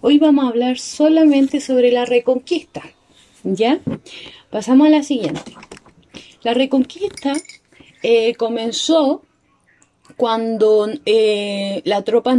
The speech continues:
las tropas españolas derrotan a, a Napoleón y Fernando séptimo recupera el trono. Es por eso que Fernando séptimo, eh, envía sus tropas a América para poder volver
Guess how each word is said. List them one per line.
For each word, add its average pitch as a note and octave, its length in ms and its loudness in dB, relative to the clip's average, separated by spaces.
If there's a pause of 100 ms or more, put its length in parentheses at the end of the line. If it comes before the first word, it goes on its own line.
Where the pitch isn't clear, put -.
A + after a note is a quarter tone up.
(120)
las G3+ 340 -8
tropas A3+ 360 -2 (100)
españolas B3 720 -2
derrotan C4+ 460 -2
a, C#4+ 200 -6
a - 100 -4
Napoleón C4+ 680 2 (420)
y B3+ 120 -2
Fernando B3 460 -2
séptimo B3+ 540 -2
recupera G#3 440 -4
el G#3 120 -10
trono. C4+ 440 0
Es - 140 -8
por A#3 200 -2
eso A#3+ 380 -2
que G#3+ 320 -4 (340)
Fernando C4+ 440 0
séptimo, C4 640 -2 (100)
eh, G3+ 680 -4
envía A#3 500 0
sus - 240 -8
tropas A3 460 -2
a G#3 80 -4
América A3 540 -4
para G#3 240 -2
poder F#3+ 420 0
volver G3 520 -6